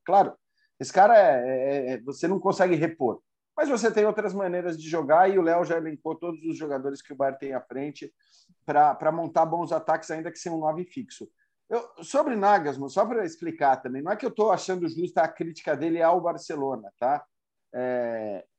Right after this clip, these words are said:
eu, eu acho que os técnicos de futebol relevantes, dos clubes mais relevantes do mundo, eles têm que falar sobre essas coisas. Eles são vozes muito importantes pra, pra não deixar que a coisa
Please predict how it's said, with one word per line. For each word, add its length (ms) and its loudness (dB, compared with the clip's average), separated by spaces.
eu, 240 0
eu 180 2
acho 220 2
que 100 -12
os 140 -20
técnicos 520 -4
de 100 -4
futebol 640 0
relevantes, 760 -8
dos 160 -14
clubes 320 -6
mais 220 -10
relevantes 460 -10
do 100 -10
mundo, 160 -6
eles 160 -6
têm 140 -8
que 60 -18
falar 200 -2
sobre 220 -10
essas 260 -16
coisas. 460 -8
Eles 220 2
são 200 0
vozes 460 4
muito 340 -2
importantes 1080 -2
pra, 360 6
pra 240 2
não 160 -2
deixar 420 2
que 120 -6
a 80 0
coisa 560 0